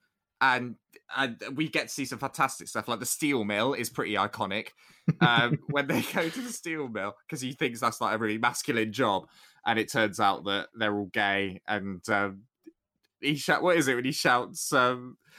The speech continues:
"You're all pigs" or something, and then just one hand comes up and flops with, "Oh, be nice," <laughs> which, which I, I should say to people on a regular basis. That's one of those quotes that's always stuck in my head.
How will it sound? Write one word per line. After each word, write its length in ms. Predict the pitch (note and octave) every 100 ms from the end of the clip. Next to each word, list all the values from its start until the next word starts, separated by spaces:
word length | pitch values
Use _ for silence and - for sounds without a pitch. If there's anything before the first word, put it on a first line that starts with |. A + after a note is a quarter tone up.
| B3+ A#3
"You're 180 | - C4
all 220 | C4 C4+ -
pigs" 520 | - C4+ B3+ F#3+ -
or 120 | F#3
something, 600 | - G3 D#3+ - C3 B2
and 80 | C3+
then 120 | C#3+
just 200 | C#4 -
one 180 | E3 D#3+
hand 380 | E3 D#3+ D#3+ -
comes 260 | D3+ C#3
up 180 | D#3+ E3
and 140 | D3 C3
flops 440 | - D#3 C3 -
with, 80 | C#3
"Oh, 340 | F#3 A3+ A3+ F3
be 240 | G#3+ A3
nice," 640 | G#3 G#3 G3+ G3 F3 C3+ - -
<laughs> 160 | - -
which, 1400 | G3+ - - - - E3 C4+ - D#4+ - E4+ - - - - C4+ D4+ D4
which 260 | - D#3+ E3
I, 200 | D3+ D#3+ -
I 100 | D#3+
should 200 | D3+ -
say 220 | - D3
to 100 | C#3+
people 320 | D#3 B2+ A#2+
on 100 | A#2
a 40 | A#2+
regular 360 | B2+ B2+ A2+ G#2
basis. 440 | G#2+ G#2 F#2+ -
That's 180 | C3+ D3+
one 100 | C3
of 60 |
those 200 | A2+ A2+
quotes 320 | - A#2 A2+ A2+
that's 160 | G#2+
always 220 | A2 G#2+
stuck 240 | A#2 B2 -
in 120 | A2
my 180 | G#2 G2+
head. 200 | F2